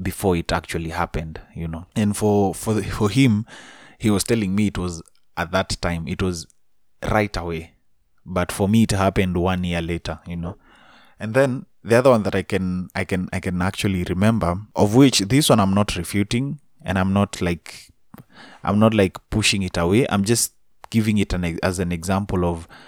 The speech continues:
the words, the impact words has. You know, there's one individual that came to me. Of course, I'll not give all the details, but this is what he said after interacting with him for a while. He said, uh, "J K, your ministry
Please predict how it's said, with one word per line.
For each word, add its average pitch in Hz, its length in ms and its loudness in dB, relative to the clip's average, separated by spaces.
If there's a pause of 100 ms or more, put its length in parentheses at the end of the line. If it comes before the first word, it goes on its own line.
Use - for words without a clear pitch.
(220)
the 92 140 2
words, 95 440 2
the 98 140 -2
impact 101 380 -2
words 87 300 0
has. 82 500 -10 (220)
You 95 100 -12
know, 85 140 -8
there's 101 440 0
one 123 240 0
individual 104 500 -2
that - 460 -4
came 95 200 -2
to 90 100 -4
me. 95 80 0
Of - 140 -2
course, 110 160 2
I'll 90 100 2
not 95 160 0
give 95 180 -2
all 87 160 0
the 90 120 -4
details, 85 360 -4
but 85 220 -4 (580)
this 113 180 -2
is 113 60 2
what 95 180 2
he 87 100 -4
said 87 340 -4
after 87 360 0
interacting 95 600 0
with 87 140 -4
him 95 160 -4
for 82 180 -6
a 82 60 -2
while. 85 420 -4 (760)
He 95 120 -2
said, 95 560 0 (340)
uh, 85 340 -2
"J 110 300 -2
K, 87 440 -10 (960)
your 110 280 4
ministry 98 800 -4